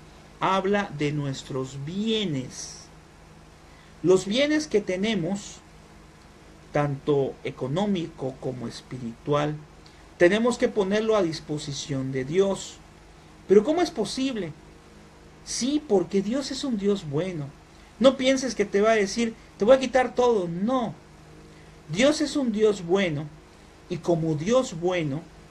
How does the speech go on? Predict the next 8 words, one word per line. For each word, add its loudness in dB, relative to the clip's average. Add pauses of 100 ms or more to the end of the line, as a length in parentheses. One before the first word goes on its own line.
(400)
sabe 0
administrar -2
mejor -4 (440)
nuestras -4
cosas -6
que -6
nosotros -6
mismos. -10